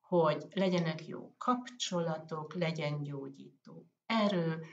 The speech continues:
legyen egy új irány, amikor kezdődik egy új periódus, ahol megvan a stabil párkapcsolat, vagy egy stabil munkahely. Ez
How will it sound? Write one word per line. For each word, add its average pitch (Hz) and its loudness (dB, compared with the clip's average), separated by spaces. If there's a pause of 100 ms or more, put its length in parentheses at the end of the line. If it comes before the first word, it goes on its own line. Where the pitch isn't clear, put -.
(300)
legyen 175 2
egy 147 -6
új 160 -2
irány, 165 2
amikor 160 -4
kezdődik 156 -6
egy - -14 (160)
új 165 -8
periódus, 160 0
ahol 160 -6
megvan 143 -4 (340)
a - -20
stabil - -4 (360)
párkapcsolat, 170 0 (240)
vagy 147 2
egy - -4
stabil 143 -2
munkahely. 170 4 (840)
Ez 214 -4